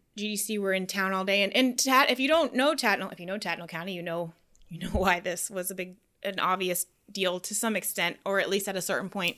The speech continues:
<clears throat> But if you've never been to Tatnall County, um, and you're from Metro Atlanta, you're like, "Well, I don't drive, I, you know, I don't, I wouldn't notice a bunch of black S U Vs or, um, an overwhelming presence here or a lack of presence there."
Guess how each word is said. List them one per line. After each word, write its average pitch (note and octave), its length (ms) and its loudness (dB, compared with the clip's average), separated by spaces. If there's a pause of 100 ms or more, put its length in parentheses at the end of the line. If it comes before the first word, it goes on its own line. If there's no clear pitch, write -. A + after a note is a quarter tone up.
<clears throat> - 80 -20
But C4+ 880 2
if B3 60 4
you've C4 80 4
never D4 160 8
been C4 140 6
to B3 60 4
Tatnall G#3+ 320 4
County, G3+ 380 2 (440)
um, G3 260 6
and F#3+ 80 2
you're G#3 140 4
from G#3 180 4
Metro G3+ 260 4
Atlanta, F#3+ 240 4
you're F#3+ 120 4
like, F#3 180 0
"Well, F3 240 2 (440)
I - 60 2
don't A3+ 140 2
drive, G3 280 6
I, G3+ 140 8
you G3+ 200 4
know, F3 180 0
I G#3+ 80 4
don't, A3+ 280 0 (280)
I G3+ 80 6
wouldn't G#3 240 8
notice F#3 260 6
a F#3+ 40 -4
bunch F#3 220 -2 (460)
of G3+ 60 -12
black F#3 280 4
S F3 180 -2
U F#3 60 -4
Vs F#3 280 0
or, D#3+ 260 2 (440)
um, E3+ 460 -2 (1800)
an F#3+ 80 -2
overwhelming F#3 540 2
presence F#3 420 0
here G3+ 340 4
or F3+ 140 6
a F3 60 4
lack F#3 260 6
of F#3+ 140 -6
presence F#3 320 0
there." F#3 200 6